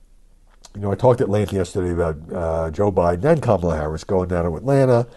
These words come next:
and giving the big speech on voting rights, and they want to change the filibuster, and they want to get those voting rights bills passed, and there was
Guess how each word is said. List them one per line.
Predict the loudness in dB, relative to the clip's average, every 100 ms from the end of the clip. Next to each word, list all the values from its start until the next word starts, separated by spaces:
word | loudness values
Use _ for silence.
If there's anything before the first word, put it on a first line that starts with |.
| -20 -20 -14
and | -8 -6 -6
giving | -6 -6 -6
the |
big | -8 -8
speech | -6 -6 -4
on | 0
voting | 2 4 2
rights, | 0 0 -2
and | -8
they | -8
want | -8 -10
to | -8
change | -8 -8
the | -2
filibuster, | 2 2 4 0 0 -4 -2
and | -4
they | -6
want | -4 -2
to | 0
get | -2
those | -2 -4
voting | -2 -2 -2
rights | -6 -10
bills | -12 -18 -8
passed, | 0 2 0 -4
and | -8
there |
was | -10 -10